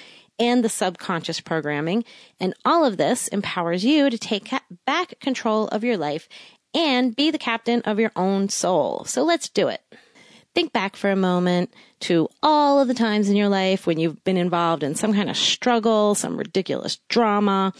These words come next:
some just not fun situation, and you just want it to end. You want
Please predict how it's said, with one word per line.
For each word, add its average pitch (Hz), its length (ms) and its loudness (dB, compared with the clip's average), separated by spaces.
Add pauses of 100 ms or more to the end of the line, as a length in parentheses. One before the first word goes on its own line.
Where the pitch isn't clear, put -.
(420)
some 156 400 -2
just 180 200 -2
not 226 340 4
fun 220 200 2
situation, 180 840 0
and 156 160 -4
you 151 80 -4
just 202 580 -4
want 165 340 -2
it - 180 -6
to - 160 -4 (180)
end. - 480 -6 (360)
You 156 140 -4
want 123 240 -6